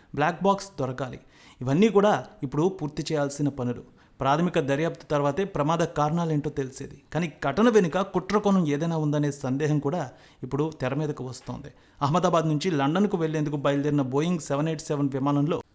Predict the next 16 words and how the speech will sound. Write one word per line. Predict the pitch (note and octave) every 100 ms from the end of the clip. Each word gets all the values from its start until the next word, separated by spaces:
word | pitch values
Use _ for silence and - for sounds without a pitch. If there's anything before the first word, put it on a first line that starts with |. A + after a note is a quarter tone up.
| _ -
రెండు | D#3+ G#3
వందల | A#3 G#3+ G#3
ముప్పై | G3 G3
మంది | F3+ F3 D#3
ప్రయాణికులతో | C#3+ D3 F#3+ G3 F#3 F3+
పాటు | E3 D3+ G#3+
పన్నెండు | G#3+ D3+ D#3+ D#3+
మంది | D#3+ D3+
సిబ్బంది | - A#2+ D#3 D3+
ఉన్నారు. | C#3 C3 A#2+ A#2
మొత్తం | B2 - G#3+
రెండు | C#3+ E3+ F#3+
వందల | F#3 F3+ E3+
నలభై | D#3 D#3
రెండు | D3+ D3
మంది | C#3+ D3 F#3+ B2+